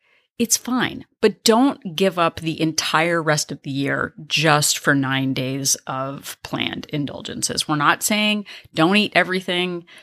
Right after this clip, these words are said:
you know, don't eat anything for the rest of the year, but nine days, that's fine, do that.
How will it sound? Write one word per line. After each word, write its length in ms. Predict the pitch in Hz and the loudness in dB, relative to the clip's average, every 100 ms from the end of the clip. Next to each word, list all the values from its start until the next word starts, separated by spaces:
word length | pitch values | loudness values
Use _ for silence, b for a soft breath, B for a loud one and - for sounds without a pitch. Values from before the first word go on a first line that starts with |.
| b - | b -2
you 120 | 165 | 2
know, 200 | 139 143 | 2 2
don't 220 | 160 185 | 2 4
eat 140 | 196 180 | 4 4
anything 380 | 185 - 180 | 2 0 -2
for 100 | 170 | 0
the 80 | 156 | 0
rest 240 | 156 156 - | 0 0 -4
of 80 | 156 | -8
the 80 | |
year, 220 | 147 147 143 | -4 -2 -2
but 200 | 214 - | -2 2
nine 200 | 370 427 | 2 4
days, 240 | 403 403 | 2 2
that's 200 | 494 508 | 0 -2
fine, 320 | - 571 539 453 | -4 -2 -2 0
do 120 | 508 554 | 0 2
that. 80 | 523 | 0